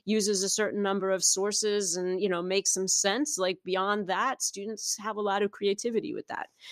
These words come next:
Um, and so it's, um, it's a s-, system that I like because it's both rigorous, right? Like, it doesn't let students hand in sort of half-assed work and then, like, get away with it. Um, but it's also incredibly flexible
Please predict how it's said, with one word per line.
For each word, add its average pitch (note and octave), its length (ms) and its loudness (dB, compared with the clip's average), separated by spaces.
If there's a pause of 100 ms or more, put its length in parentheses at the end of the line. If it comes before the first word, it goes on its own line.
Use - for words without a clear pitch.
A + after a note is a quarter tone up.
(300)
Um, E3+ 360 6 (220)
and G#3 100 10
so G3+ 320 12
it's, - 380 4
um, F#3 480 8 (260)
it's - 200 2
a G#3+ 40 6
s-, - 220 2 (180)
system C#4+ 500 4
that A#3+ 100 6
I A3+ 80 8
like G#3 240 6
because F#3 260 0
it's F#3+ 160 -2
both E3+ 240 0
rigorous, F#3+ 720 2
right? F#3+ 280 2
Like, F#3 180 0
it E3+ 120 -6
doesn't G3 320 2
let F#3+ 180 0
students F#3+ 400 -2
hand F3 320 -4
in F3 180 0
sort D3+ 220 -4
of - 40 -12
half-assed F3 600 -2
work E3+ 420 -2
and D#3+ 180 -4
then, D#3 460 -4
like, D3 260 -2 (380)
get E3+ 180 8
away D#3 240 4
with G3 160 4
it. C4 160 2 (500)
Um, E3+ 400 2
but F#3 140 2
it's F#3 180 2
also F#3 360 4
incredibly D#3+ 500 -6
flexible D3+ 840 -2